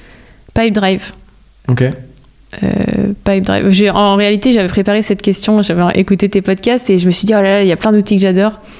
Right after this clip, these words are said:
Speaker 1: Et vraiment, Pipedrive, c'est, c'est mon C R M pré-, c'est, mais c'est mon C R M préféré.
Speaker 2: C'est quoi ton rêve ?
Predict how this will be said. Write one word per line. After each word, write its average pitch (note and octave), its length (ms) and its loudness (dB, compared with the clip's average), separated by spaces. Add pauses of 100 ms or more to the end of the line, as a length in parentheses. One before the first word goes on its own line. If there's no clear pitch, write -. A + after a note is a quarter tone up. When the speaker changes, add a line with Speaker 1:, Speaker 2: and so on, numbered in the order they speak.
(140)
Speaker 1:
Et F#3 80 2
vraiment, F#3+ 400 2
Pipedrive, F#3+ 440 0
c'est, - 680 0
c'est - 300 -4
mon F3 100 0
C F3+ 200 0
R F3 60 2
M F3 100 2
pré-, - 240 -8
c'est, - 200 -2
mais F3 60 4
c'est E3+ 160 -2
mon F3 120 2
C F3+ 140 -2
R F3 60 0
M F3+ 140 0
préféré. F3+ 400 -2 (540)
Speaker 2:
C'est - 440 -10
quoi C#3 140 -2
ton G#2+ 120 -4
rêve ? G2+ 200 -2